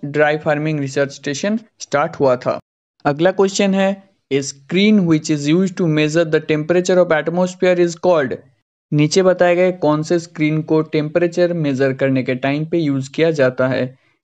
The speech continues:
क्लार्क स्क्रीन, साइनॉन स्क्रीन, थर्मोकपल या फिर स्टीफेंसन स्क्रीन? इसका सही जवाब है ऑप्शन डी यानी कि स्टीफेंसन स्क्रीन।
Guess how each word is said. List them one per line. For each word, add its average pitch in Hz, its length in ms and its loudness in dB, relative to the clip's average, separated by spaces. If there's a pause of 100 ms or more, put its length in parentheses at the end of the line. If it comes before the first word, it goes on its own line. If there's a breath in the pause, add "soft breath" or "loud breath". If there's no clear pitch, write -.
(120)
क्लार्क 143 340 0
स्क्रीन, 180 540 -4 (180)
साइनॉन 147 540 -2
स्क्रीन, 175 460 -6 (440 soft breath)
थर्मोकपल 170 960 0 (120)
या 139 140 0
फिर 170 180 -2
स्टीफेंसन 147 640 -4
स्क्रीन? 131 460 -4 (340)
इसका 135 260 -4
सही 135 260 -4
जवाब 170 400 2
है 175 220 2
ऑप्शन 143 500 -2
डी 180 200 0
यानी 139 220 -2
कि 175 160 -8
स्टीफेंसन 143 640 -2
स्क्रीन। 131 420 -2